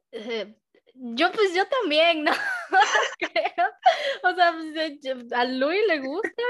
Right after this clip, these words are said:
entonces para mí fue como de, "Ah, sí, yo también", pero la verdad yo no vi.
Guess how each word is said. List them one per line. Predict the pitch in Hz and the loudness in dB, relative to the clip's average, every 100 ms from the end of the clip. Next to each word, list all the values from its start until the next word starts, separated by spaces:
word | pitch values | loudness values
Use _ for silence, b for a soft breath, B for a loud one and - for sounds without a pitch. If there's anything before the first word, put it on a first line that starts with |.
| 466 | -2
entonces | 427 370 370 | -2 -2 -2
para | 330 277 | 2 2
mí | 277 | 2
fue | 285 294 | -6 -6
como | 294 | -4
de, | 277 240 | -2 -2
"Ah, | 247 320 359 | -2 0 -2
sí, | 359 302 330 320 | -4 -10 -8 -4
yo | 302 | -4
también", | 302 339 311 320 | 0 -2 -2 -2
pero | 277 | -2
la | 254 240 | 2 2
verdad | 240 262 254 | 4 2 2
yo | 254 | 0
no | 285 | 0
vi. | 226 208 | -2 -10